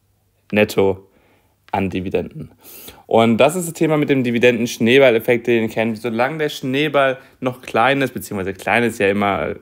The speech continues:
relativ und macht euch da jetzt keinen Stress, wenn euer Depot vielleicht erst hundert oder tausend Euro hat. Alles cool, jeder fängt mal an.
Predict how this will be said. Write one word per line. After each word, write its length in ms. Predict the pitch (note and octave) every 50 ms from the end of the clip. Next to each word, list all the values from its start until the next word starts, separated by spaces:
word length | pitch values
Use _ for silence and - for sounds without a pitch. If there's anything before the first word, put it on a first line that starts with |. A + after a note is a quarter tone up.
| - - -
relativ 600 | - G#2 A#2+ B2 A#2+ - - - A2+ G#2+ G#2+ G#2+
und 240 | - G#2 G2 F#2+ F#2+ - - - - _ _ _ _ - -
macht 260 | - G#2 G#2+ A2 A2
euch 160 | B2+ A#2 A2
da 140 | - A2 G#2+
jetzt 180 | G#2+ G2 - -
keinen 200 | - - G2+ G2+
Stress, 400 | G2 - - - A2 A2 G#2+ -
wenn 120 | G#2 -
euer 140 | G2+ G#2 G#2
Depot 360 | F#2+ G#2 G#2 - - G#2 G#2
vielleicht 320 | - - G#2 G2+ G#2 G#2 -
erst 300 | - G#2 G#2+ - - - -
hundert 340 | - C3 C#3 C#3+ B2+ A#2+ G#2+
oder 200 | G#2+ G#2+ G#2+ G#2
tausend 440 | - - A2+ A2 B2 C3 B2 B2+ A#2
Euro 300 | - G2+ A2+ G#2 G#2 G2+
hat. 160 | G#2+ G#2+ G#2+ - - - - - - _
Alles 320 | - A#2 C3 C3 - -
cool, 140 | - C3+ B2+
jeder 220 | A#2+ A#2+ A#2 B2 B2
fängt 200 | - A#2 A2+ -
mal 200 | A2 G#2 F#2+ F#2+
an. 180 | G2 G#2+ G#2+